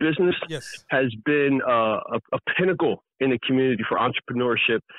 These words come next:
Speaker 1: And, uh, so thank you for the work that you have done
Speaker 2: Thank you, man.
Speaker 1: and for what you continue to do there as well.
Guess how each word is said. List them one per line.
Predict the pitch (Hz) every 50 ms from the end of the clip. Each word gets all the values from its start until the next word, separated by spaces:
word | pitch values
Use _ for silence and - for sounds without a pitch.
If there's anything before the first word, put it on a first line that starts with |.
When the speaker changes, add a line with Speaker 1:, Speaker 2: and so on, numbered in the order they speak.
| - - - -
Speaker 1:
And, | - 110 110 110 107
uh, | 104 101 98 - -
so | 120 -
thank | - 139 139 -
you | 135 123 -
for | 135
the | 117 120
work | 120 123 113 -
that | - 113 107
you | 113 117 123 131 123 -
have | - 147 143 147 135
done | 131 151 147 143 139 143 135
Speaker 2:
Thank |
you, | - 135
man. | 131 139
Speaker 1:
and | 151 151 151 147 135 - _ - _ _ _ -
for | 135
what | 127 139 147
you | 139 127
continue | - 135 120 - 139 131 113
to | 104 107
do | 90 110 104
there | 95 98 92 90
as | 85 -
well. | - 67 -